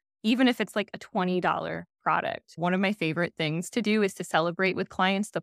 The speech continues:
first time they make money while they're sleeping, which sounds silly, but it's the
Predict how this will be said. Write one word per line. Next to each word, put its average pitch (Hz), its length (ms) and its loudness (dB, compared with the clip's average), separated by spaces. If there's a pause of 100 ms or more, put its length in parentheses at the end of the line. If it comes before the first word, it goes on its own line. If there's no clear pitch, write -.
(100)
first 160 300 -2
time 170 240 0
they 160 100 0
make 160 240 -4
money 160 340 -2
while 165 260 2
they're 156 120 -4
sleeping, 196 680 0 (380)
which - 420 2 (220)
sounds 254 500 4
silly, 277 380 4
but 202 240 0 (360)
it's 226 320 2
the 214 160 2